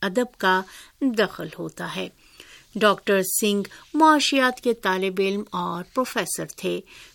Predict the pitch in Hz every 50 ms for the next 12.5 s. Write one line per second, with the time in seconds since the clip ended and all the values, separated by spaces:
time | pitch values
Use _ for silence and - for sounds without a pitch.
0 | - - 294 294 294 294 240 233 214 202 196 196 190 208 208 202 208 202 185 170
1 | 165 175 180 185 - - - 196 190 180 180 185 185 185 - 175 175 175 175 185
2 | 185 175 - 190 190 190 185 185 185 180 - 190 185 180 170 175 170 175 180 185
3 | 185 185 - - 180 - - - 196 185 185 190 190 190 196 196 - - - -
4 | - - - - 190 196 185 - - 196 185 185 185 180 175 175 175 170 165 175
5 | 180 175 180 190 180 - - 190 185 190 190 190 190 190 - - - - - _
6 | - - 220 196 233 233 226 226 226 233 220 214 208 196 - 220 208 202 - 180
7 | 180 185 190 185 175 - 185 185 180 175 190 185 185 208 196 196 196 202 - -
8 | - - _ - - 302 311 311 302 285 269 247 - - 277 262 214 185 - 196
9 | 185 - - - 233 - 233 196 196 202 202 - - - 226 226 226 233 220 220
10 | - 208 208 208 - 196 180 170 - - 175 180 180 185 196 202 202 202 180 165
11 | 170 180 170 165 - 180 196 226 269 294 285 220 175 165 160 180 180 185 202 -
12 | - 185 180 175 160 - 196 208 233